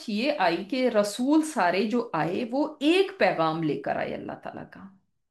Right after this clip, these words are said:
वो तौहीद का पैगाम था, सबका एक कॉमन मैसेज था।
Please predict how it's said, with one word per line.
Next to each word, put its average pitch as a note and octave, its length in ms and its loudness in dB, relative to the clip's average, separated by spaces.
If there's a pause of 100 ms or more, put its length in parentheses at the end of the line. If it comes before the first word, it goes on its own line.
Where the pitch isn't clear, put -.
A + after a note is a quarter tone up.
(760)
वो G#3 140 4
तौहीद F3+ 540 2
का D3 140 -2
पैगाम - 460 -12 (100)
था, - 160 -20 (580)
सबका C#4+ 460 0 (120)
एक A#3+ 220 -4
कॉमन F#3+ 320 2
मैसेज - 560 -4
था। - 180 -20